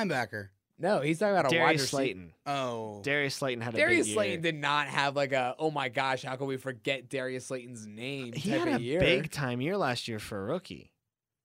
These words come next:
Speaker 2: I don't think it's a, "How could we forget Darius Slayton's name?"
Speaker 3: No,
Speaker 2: type of
Speaker 3: it
Speaker 2: year,
Speaker 3: is.
Speaker 2: though.
Speaker 3: It is. I feel like we're experts on football and we should
Speaker 2: 'Cause I was
Speaker 3: known
Speaker 2: trying to
Speaker 3: who
Speaker 2: think,
Speaker 3: Darius Slayton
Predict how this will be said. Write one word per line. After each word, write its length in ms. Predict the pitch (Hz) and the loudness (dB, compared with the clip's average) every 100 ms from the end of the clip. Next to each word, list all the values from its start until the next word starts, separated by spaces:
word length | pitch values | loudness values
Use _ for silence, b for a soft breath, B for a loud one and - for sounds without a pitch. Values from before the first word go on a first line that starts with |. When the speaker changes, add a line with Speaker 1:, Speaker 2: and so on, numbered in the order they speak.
| _ _ _ _ _ - | _ _ _ _ _ -6
Speaker 2:
I 100 | 170 | 0
don't 180 | 175 151 | 2 2
think 180 | 165 | 2
it's 160 | 143 135 | 2 0
a, 400 | 143 135 131 123 - | 0 2 0 -2 -4
"How 240 | - 151 | 2 2
could 240 | 147 131 | 2 -4
we 140 | 135 131 | -4 -6
forget 580 | - 123 123 131 117 - | -6 -6 0 0 0 -4
Darius 400 | 131 123 120 - | -2 -2 -4 -6
Slayton's 480 | 127 117 107 113 | -8 -8 -10 -14
name?" 480 | 110 123 135 104 123 - _ 104 | -10 -8 -8 -8 -12 -16 _ -8
Speaker 3:
No, 300 | 123 135 101 | -2 -2 0
Speaker 2:
type 240 | 143 127 | -2 -2
of 60 | 117 | -2
Speaker 3:
it 40 | |
Speaker 2:
year, 200 | 113 131 | 0 0
Speaker 3:
is. 80 | - | 0
Speaker 2:
though. 260 | 104 101 117 | -4 -8 -6
Speaker 3:
It 160 | 117 | -4
is. 400 | 120 107 92 - | -2 -4 -6 -10
I 140 | 98 113 | -8 -8
feel 260 | - 123 | -4 -4
like 260 | 117 110 - | -2 -4 -6
we're 220 | 117 110 | -6 -4
experts 460 | 104 117 - 113 - | -4 -8 -8 -8 -6
on 100 | 110 | -8
football 400 | - 110 113 104 | -8 -6 -6 -6
and 80 | 98 | -8
we 80 | |
should 160 | 101 147 | -8 -2
Speaker 2:
'Cause 60 | 185 | 2
I 80 | |
was 80 | 190 220 | 2 2
Speaker 3:
known 100 | 233 | 0
Speaker 2:
trying 100 | 208 | 0
to 40 | |
Speaker 3:
who 60 | 220 | 0
Speaker 2:
think, 60 | |
Speaker 3:
Darius 140 | 202 - | 0 0
Slayton 140 | 180 | 0